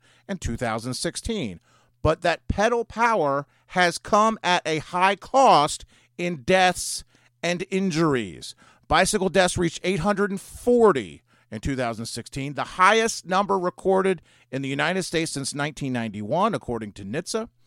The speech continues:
the National Highway Traffic Safety Administration, which shows rising deaths across most groups of road users.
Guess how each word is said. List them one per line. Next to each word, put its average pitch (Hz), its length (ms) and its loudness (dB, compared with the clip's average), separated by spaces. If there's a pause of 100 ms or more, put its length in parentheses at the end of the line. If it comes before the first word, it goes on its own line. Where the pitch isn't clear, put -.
(240)
the 104 80 -10
National 117 340 -8
Highway 113 300 -6
Traffic 113 340 -6
Safety 127 340 -8
Administration, 104 680 -10 (500)
which 135 220 -4
shows 175 340 4
rising 196 480 4
deaths 175 400 2
across 151 480 0
most 151 540 6 (100)
groups 170 560 4
of 131 120 -2
road 151 340 4
users. 175 480 -4